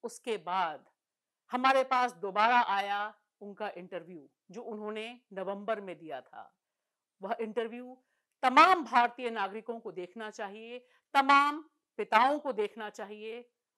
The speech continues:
और देखना चाहिए कि एक पिता किस तरह से सपना देख सकता है कि उसकी बेटी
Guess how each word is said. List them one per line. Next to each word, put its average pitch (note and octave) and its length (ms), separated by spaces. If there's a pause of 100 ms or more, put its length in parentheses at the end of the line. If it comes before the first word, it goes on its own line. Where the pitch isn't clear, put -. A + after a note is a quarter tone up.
(120)
और G3 140
देखना B3 360
चाहिए B3+ 500 (340)
कि D4 160
एक E4+ 320
पिता C#4 220 (440)
किस E4 200
तरह C4+ 300
से A#3+ 200 (460)
सपना C#4+ 480
देख B3 240
सकता A#3 360
है A#3 340 (280)
कि C4 60
उसकी B3 320
बेटी A3+ 360